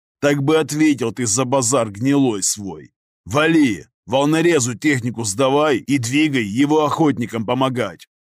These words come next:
«Но, Краплёный!» Карманнику совсем не улыбалось унижаться перед конкурентом. Да ещё и идти потом вместе с простыми мужиками разделывать добычу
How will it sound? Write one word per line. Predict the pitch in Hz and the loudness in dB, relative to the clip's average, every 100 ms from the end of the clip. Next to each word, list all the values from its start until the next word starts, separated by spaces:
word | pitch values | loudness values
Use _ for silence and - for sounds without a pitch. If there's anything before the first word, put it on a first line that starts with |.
| _ _ | _ _
«Но, | 180 196 208 214 165 _ | -4 0 2 2 -2 _
Краплёный!» | - 208 151 214 240 226 156 127 113 - _ _ _ _ _ _ | -2 -2 0 0 2 4 2 0 -4 -8 _ _ _ _ _ _
Карманнику | 139 151 175 170 151 | -2 2 2 2 0
совсем | 147 196 165 - 135 | 0 0 0 0 0
не | 110 | 0
улыбалось | 113 120 117 139 135 - | 0 0 2 2 2 0
унижаться | 160 170 151 120 - - | 0 0 0 0 -2 -6
перед | 113 110 | -8 -6
конкурентом. | 120 120 139 131 92 - 62 _ _ - | -6 -2 0 0 -2 -12 -20 _ _ -2
Да | 127 | 0
ещё | 143 - 170 | 2 2 0
и | 165 180 | 2 0
идти | 170 - 123 | 0 0 0
потом | 123 - 135 120 | 0 0 0 0
вместе | 120 131 - | 0 0 -2
с | 113 | -2
простыми | 135 123 143 131 | -2 -2 0 2
мужиками | 127 120 127 147 143 139 | 0 -2 -2 0 0 0
разделывать | 135 139 127 151 147 143 135 | 0 -2 0 0 2 0 0
добычу | 170 139 95 - - - | -2 0 -2 -4 -12 -16